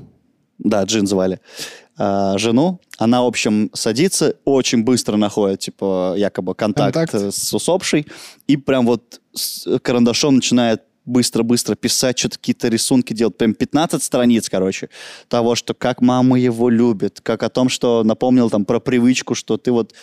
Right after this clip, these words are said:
Speaker 1: как я тебя приж-, ты любил прижиматься к груди, там, и так далее. Я вот тут,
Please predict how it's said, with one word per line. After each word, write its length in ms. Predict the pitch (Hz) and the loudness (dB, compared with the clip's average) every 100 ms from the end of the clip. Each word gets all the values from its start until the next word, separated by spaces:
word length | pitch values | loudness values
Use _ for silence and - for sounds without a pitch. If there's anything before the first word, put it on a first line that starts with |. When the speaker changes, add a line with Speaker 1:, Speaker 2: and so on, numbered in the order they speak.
| - | -8
Speaker 1:
как 160 | 127 131 | -4 -4
я 40 | |
тебя 140 | - 127 | -4 -4
приж-, 220 | 120 113 | -4 -4
ты 120 | - | 0
любил 240 | 113 123 | 2 2
прижиматься 540 | 117 110 107 117 117 - | 0 0 2 2 0 -4
к 80 | 110 | -2
груди, 460 | 117 113 104 107 | -2 0 0 0
там, 220 | - 98 | 0 -6
и 40 | 98 | -4
так 160 | 104 107 | -6 -2
далее. 300 | 107 101 - - - | -2 -2 -6 -14 -4
Я 160 | 117 123 | 0 0
вот 160 | 123 | 0
тут, 180 | - | -2